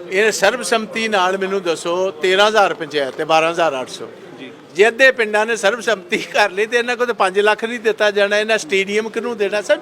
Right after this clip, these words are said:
Speaker 1: ਝੂਠ ਬੋਲਣ ਦਾ ਠੇਕਾ ਪੀ ਐਚ ਡੀ ਲਈ ਹੈ। ਇਹਨਾਂ ਨੂੰ ਪਤਾ ਹੁਣ ਅਗਲਾ ਝੂਠ ਛੇ ਮਹੀਨੇ ਬਾਅਦ ਬੋਲਣਾ ਪਏਗਾ। ਤਾਂ ਕੁਝ ਇਹਨਾਂ ਨੂੰ ਵਾਜਬ ਗੱਲ ਕਰਨੀ ਚਾਹੀਦੀ ਹੈ।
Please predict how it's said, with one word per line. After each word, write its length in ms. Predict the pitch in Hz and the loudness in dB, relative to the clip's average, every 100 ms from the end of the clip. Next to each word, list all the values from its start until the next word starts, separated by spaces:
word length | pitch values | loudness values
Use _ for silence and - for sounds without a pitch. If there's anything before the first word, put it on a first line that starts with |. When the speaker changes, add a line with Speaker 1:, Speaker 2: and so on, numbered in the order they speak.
| - | -4
Speaker 1:
ਝੂਠ 260 | 233 226 | -8 -6
ਬੋਲਣ 360 | 277 269 247 262 | -2 -2 0 -2
ਦਾ 240 | 262 262 226 - - | -2 -2 -4 -16 -2
ਠੇਕਾ 260 | 208 - 233 | 0 2 0
ਪੀ 200 | 233 214 | 0 2
ਐਚ 140 | 220 | 2
ਡੀ 200 | 202 240 | 0 -2
ਲਈ 400 | 220 202 214 220 | 0 0 -2 -8
ਹੈ। 60 | 214 - - - - | -10 -14 -20 -20 -4
ਇਹਨਾਂ 220 | 214 233 254 | 0 4 4
ਨੂੰ 80 | |
ਪਤਾ 240 | 233 220 247 | 4 2 2
ਹੁਣ 160 | 233 | 4
ਅਗਲਾ 240 | 220 226 240 | 2 4 4
ਝੂਠ 260 | 240 190 | 2 -6
ਛੇ 200 | 170 190 | 0 0
ਮਹੀਨੇ 240 | 202 214 160 | 2 0 2
ਬਾਅਦ 240 | 151 196 | 2 2
ਬੋਲਣਾ 360 | 196 175 160 170 | 2 -2 0 -4
ਪਏਗਾ। 400 | 175 180 170 151 - - - - - - - - - | -2 -4 -6 -14 -18 -20 -20 -20 -20 -20 -20 -20 -12
ਤਾਂ 80 | 277 | -10
ਕੁਝ 260 | - 269 277 | -8 -8 -8
ਇਹਨਾਂ 400 | 294 277 294 285 | -6 -4 -2 -2
ਨੂੰ 280 | 277 311 180 | -4 -6 -4
ਵਾਜਬ 440 | 139 151 214 240 | -2 0 -2 4
ਗੱਲ 180 | 208 180 | 4 4
ਕਰਨੀ 320 | 185 151 127 | 0 -4 -8
ਚਾਹੀਦੀ 380 | 127 131 127 120 | -10 -8 -8 -12
ਹੈ। 160 | 113 | -18